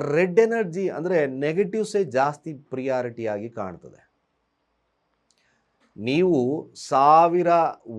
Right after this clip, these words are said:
ಒಳ್ಳೇದು ಮಾಡಿರೋ, ಒಂದು ತಪ್ಪು ಆ ಸಾವಿರ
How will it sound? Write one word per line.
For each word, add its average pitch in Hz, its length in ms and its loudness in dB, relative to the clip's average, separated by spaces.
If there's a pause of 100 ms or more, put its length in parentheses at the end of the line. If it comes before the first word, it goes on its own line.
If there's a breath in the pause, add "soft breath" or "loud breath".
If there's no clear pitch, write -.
ಒಳ್ಳೇದು 156 400 0
ಮಾಡಿರೋ, 104 400 -6 (600)
ಒಂದು 185 240 2 (120)
ತಪ್ಪು 147 380 -2
ಆ 107 180 -4
ಸಾವಿರ 165 640 4